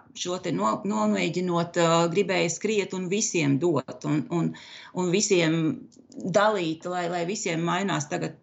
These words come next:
pasaules uzskats. Un, un, piemēram, daudz skaļāks, nu, pareizi sakot, es pat teiktu,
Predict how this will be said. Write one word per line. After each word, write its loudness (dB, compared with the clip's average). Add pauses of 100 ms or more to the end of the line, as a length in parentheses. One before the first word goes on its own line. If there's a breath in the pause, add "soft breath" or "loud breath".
pasaules 0
uzskats. -6
Un, -2 (680 loud breath)
un, 2
piemēram, 2
daudz -4
skaļāks, -4 (340)
nu, -6 (100)
pareizi 0
sakot, -8 (140)
es -6
pat -8
teiktu, -2